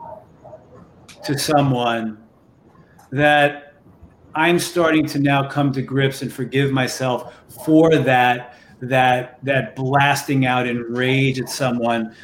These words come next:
Like, "I am so sick and tired," but they would look at me and I had re-, suppressed and repressed it. And that's what Josh was just talking about.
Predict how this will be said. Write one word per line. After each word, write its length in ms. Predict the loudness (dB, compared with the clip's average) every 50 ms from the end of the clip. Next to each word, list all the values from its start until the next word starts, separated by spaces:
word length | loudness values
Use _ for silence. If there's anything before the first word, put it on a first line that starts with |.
| -20 -20 -10 -4
Like, 180 | -4 -2 0
"I 200 | 0 0 0 0
am 180 | 0 0 -2 -2
so 600 | -2 -2 -4 -4 -2 -2 0 0 2 0 0 -2
sick 400 | -2 -4 -4 -4 -4 -4 -4 -4
and 180 | -4 -4 -4 -6
tired," 480 | -6 -4 -2 0 0 0 0 -2 -2 -4 -12 -20 -6 2
but 400 | 4 4 4 4 0 -4 -12 -16 _ _ _ -20 -20 -20 -20 -20 -2 0
they 100 | 2 4
would 140 | 6 6
look 220 | 6 6 6 6 4
at 140 | 2 4 4
me 440 | 4 6 6 6 4 2 0 -6 _ _ _ _ _ _ -4
and 520 | 0 2 4 4 4 4 4 2 0 0 0
I 120 | 2 4 4
had 240 | 4 4 2 2 0
re-, 160 | 0 0 0
suppressed 520 | -4 -8 -8 -2 2 2 2 4 2 0
and 80 | 0 0
repressed 540 | 0 0 0 0 0 2 2 2 0 -2 -2
it. 280 | -2 -2 -4 -6 -14 -20 -20 _ _ _
And 440 | 2 2 4 4 2 0 -2 -6 -10 -16
that's 340 | -6 2 2 4 4 4
what 100 | 2 2
Josh 340 | 2 4 2 2 2 2 0
was 100 | -4 -4
just 200 | -4 -6 -6 -4
talking 420 | 0 2 2 2 2 0 -2 -2 -2
about. 380 | 0 -2 -2 -4 -4 -6 -10